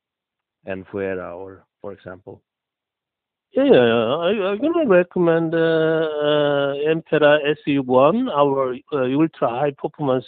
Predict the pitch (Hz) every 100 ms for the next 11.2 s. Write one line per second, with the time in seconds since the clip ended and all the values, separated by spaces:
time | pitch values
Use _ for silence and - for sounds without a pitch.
0 | 147 123 117 113 135 135 123 170 220 151
1 | - 127 110 135 123 _ _ _ _ _
2 | _ _ - 117 - - 131 143 190 -
3 | - - 131 123 117 123 143 - 139 131
4 | 127 123 _ _ _ _ _ _ _ _
5 | _ _ _ - 117 113 110 113 120 117
6 | 131 - 135 131 127 127 120 123 151 107
7 | 87 - _ _ _ _ _ _ _ _
8 | _ _ _ - 127 127 135 143 135 143
9 | 185 - _ _ _ _ _ _ _ -
10 | 101 - 95 135 120 95 135 143 87 90
11 | 87